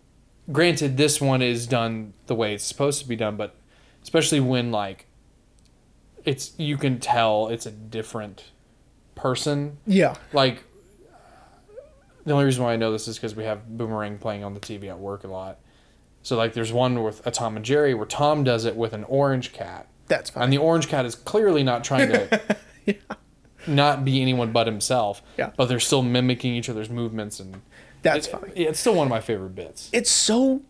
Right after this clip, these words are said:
Speaker 2: so funny. And it was a bit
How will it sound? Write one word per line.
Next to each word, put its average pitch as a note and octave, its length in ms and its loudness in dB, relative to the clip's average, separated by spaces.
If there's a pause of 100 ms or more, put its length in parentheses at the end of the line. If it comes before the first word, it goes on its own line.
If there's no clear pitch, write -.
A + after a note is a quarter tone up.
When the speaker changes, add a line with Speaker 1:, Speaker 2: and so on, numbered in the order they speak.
(120)
Speaker 2:
so F3 520 2
funny. D3+ 360 0
And D#3+ 360 4
it F3 120 4
was E3+ 200 4
a D#3+ 60 2
bit F3+ 400 0